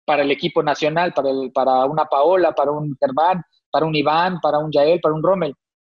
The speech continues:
también va a complicar la preparación de esa generación que tiene que ir pegada, que es la transición de la siguiente generación, y que hoy, la verdad, la Serie Mundial,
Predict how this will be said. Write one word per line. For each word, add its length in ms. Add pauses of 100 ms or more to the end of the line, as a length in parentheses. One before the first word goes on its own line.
(120)
también 320
va 80
a 40
complicar 580 (300)
la 200
preparación 580
de 60
esa 120
generación 520
que 120
tiene 240
que 120
ir 160
pegada, 500 (420)
que 80
es 60
la 120
transición 540
de 80
la 100
siguiente 380
generación, 680 (440)
y 280
que 140
hoy, 420
la 140
verdad, 420
la 160
Serie 280
Mundial, 500